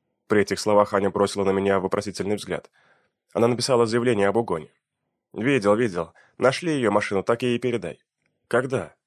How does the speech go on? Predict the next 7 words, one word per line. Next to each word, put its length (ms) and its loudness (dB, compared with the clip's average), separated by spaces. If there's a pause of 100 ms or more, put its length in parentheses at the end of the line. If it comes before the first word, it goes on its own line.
(580)
«Недавно. 480 2
Стояла 340 4
на 120 2
углу 300 2
Гренадёрской 680 0
и 180 -2
Гвардейской. 600 -4